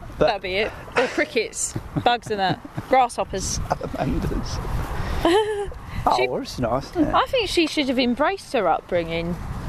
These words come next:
Speaker 2: She just should have gone with it. Gone, "All right,
Speaker 1: Yeah.
Speaker 2: friends, come round my house.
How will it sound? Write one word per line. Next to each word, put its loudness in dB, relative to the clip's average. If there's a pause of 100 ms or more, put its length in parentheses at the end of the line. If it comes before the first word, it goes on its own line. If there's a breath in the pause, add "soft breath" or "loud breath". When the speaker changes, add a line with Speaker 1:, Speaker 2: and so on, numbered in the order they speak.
(240)
Speaker 2:
She -4
just -2
should 4
have 2
gone 4
with 4
it. 2 (380 loud breath)
Gone, 4
"All 4
right, 4 (640)
Speaker 1:
Yeah. 6
Speaker 2:
friends, 0
come 0
round 2
my 4
house. 0